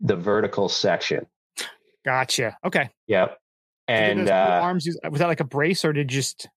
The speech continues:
Speaker 1: the
Speaker 2: did you do
Speaker 1: arms
Speaker 2: anything else?
Speaker 1: braced the upper section of the skis.
Speaker 2: Okay.
Speaker 1: And I would basically just strap all the skis to the main post.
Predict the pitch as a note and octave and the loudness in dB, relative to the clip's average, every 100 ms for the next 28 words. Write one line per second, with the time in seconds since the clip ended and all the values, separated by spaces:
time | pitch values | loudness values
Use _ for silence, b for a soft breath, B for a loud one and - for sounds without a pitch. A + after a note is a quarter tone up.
0 | _ _ _ _ _ _ _ - B2 D#3+ | _ _ _ _ _ _ _ -4 -2 2
1 | C3+ E3+ F#3 C3 - B2+ C#3 D3+ - A2+ | 2 2 0 -2 0 2 2 2 -2 0
2 | A2+ A#2 A#2 A#2+ G#2+ - G#2 - G2+ F2 | 0 2 2 2 2 2 0 0 0 0
3 | E2 D#2+ - E2+ D#2 E2 - - _ _ | 0 0 0 0 2 2 0 -4 _ _
4 | _ _ - C#3+ G#2+ G#2 G#2 A#2 A#2 A2+ | _ _ -12 -2 0 2 2 2 2 2
5 | A#2+ A2+ G#2 G2+ - - A2+ A2 G#2 G#2+ | 2 2 2 2 2 2 4 4 4 2
6 | G2+ G#2 G2+ - G#2+ G2+ G2 F#2 - - | 4 4 0 0 0 2 2 2 -2 0
7 | A2 F#2 F#2 F2+ F2+ - F2 E2 - - | 0 2 2 2 2 0 2 2 0 -4